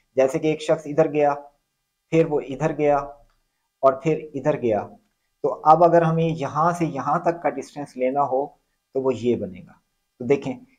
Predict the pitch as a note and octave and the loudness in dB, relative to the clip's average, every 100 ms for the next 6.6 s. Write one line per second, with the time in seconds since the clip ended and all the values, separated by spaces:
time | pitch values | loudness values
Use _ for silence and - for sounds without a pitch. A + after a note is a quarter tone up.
0 | - D3 D#3+ D#3 C#3+ D3 D3 A#2+ A2+ A2 | -8 -6 -2 2 4 4 2 -2 -2 -2
1 | G#2 G2 G2+ G2+ G#2 A2 B2+ C3 - A2 | -4 -8 -12 -12 -14 -2 0 0 -2 -10
2 | - G2 _ _ _ _ _ _ - E3 | -12 -20 _ _ _ _ _ _ 0 2
3 | F3+ F3+ G#3+ G#3 F3+ C#3 D#3+ F3 F3 F3 | 2 2 2 2 2 6 6 4 0 0
4 | E3+ D#3 F3+ E3+ E3 D#3 D#3 D#3 _ - | 2 0 -2 -4 -4 -6 -8 -10 _ -2
5 | D3 D#3+ D#3+ - D#3 C#3 - D#3 D#3+ D#3 | 0 0 -2 -8 -12 -6 -2 -2 0 -2
6 | D3+ C#3+ C#3 C#3+ C#3 | 0 0 0 -2 -2